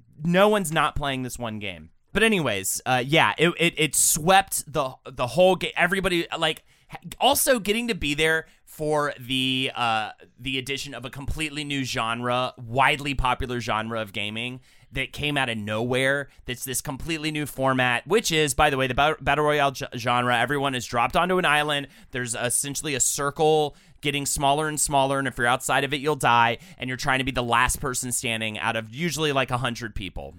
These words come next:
right? And it is such a fun, and if you die, you perma-die, you start over from the very beginning. It is so fun, it is so addictive,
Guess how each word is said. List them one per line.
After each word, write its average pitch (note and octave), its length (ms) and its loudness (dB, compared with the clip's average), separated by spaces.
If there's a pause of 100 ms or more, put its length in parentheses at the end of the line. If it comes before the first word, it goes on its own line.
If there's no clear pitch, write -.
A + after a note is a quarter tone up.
right? A#2 340 0 (260)
And B2+ 480 0
it C#3+ 260 -4
is C#3+ 200 -2
such - 460 2
a E3 100 -10
fun, E3+ 440 -2
and D#3 140 -2
if D3+ 140 -2
you D3+ 80 -8
die, F3+ 320 4
you C#3 260 -4
perma-die, D#3 420 2
you B2+ 120 -2
start C#3 340 2
over B2+ 300 -2
from A#2 160 -12
the A#2 60 -8
very G#2+ 180 -4
beginning. G2 320 -8
It A2 120 -8
is A2 100 -6
so D3 380 2
fun, D3+ 340 0
it A2 120 -6
is G#2+ 120 -6
so B2+ 240 2
addictive, A#2+ 540 -4